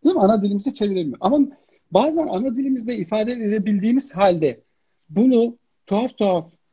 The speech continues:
e, ben çok zorlanıyorum gerçekten. Hani şimdi başlayabilirim de ayıp olur yani.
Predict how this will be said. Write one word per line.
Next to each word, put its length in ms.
e, 220
ben 140
çok 200
zorlanıyorum 600
gerçekten. 420
Hani 160
şimdi 260
başlayabilirim 760
de 120
ayıp 260
olur 200
yani. 220